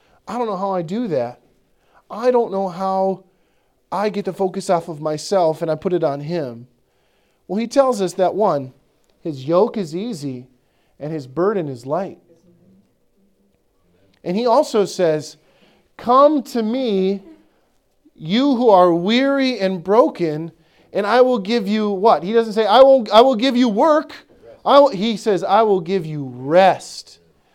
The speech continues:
I will give you rest. Rest. Think about that. You're toiling and you're trying to fight this thing and you're like, "Lord, I'm trying to follow you, but I,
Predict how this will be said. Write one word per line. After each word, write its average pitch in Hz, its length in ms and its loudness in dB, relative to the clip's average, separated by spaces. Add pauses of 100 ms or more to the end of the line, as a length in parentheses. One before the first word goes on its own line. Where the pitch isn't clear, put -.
(240)
I 226 180 4
will 254 220 4
give 214 260 -4
you 190 240 -4
rest. 151 1120 0 (1080)
Rest. 370 680 -6
Think 480 360 2
about 208 340 0
that. 147 340 -2 (960)
You're 285 180 0
toiling 285 580 -2
and 220 80 -2
you're 277 120 -2
trying 285 260 -4
to 185 80 -4
fight 240 300 -4
this 220 180 -8
thing 226 280 -6
and 185 140 -6 (240)
you're 240 140 -6
like, 214 220 -4
"Lord, 240 220 2
I'm 214 100 -6
trying 240 180 -10
to 214 80 -6
follow 240 360 2
you, 240 120 0
but 208 140 -2
I, 196 100 -4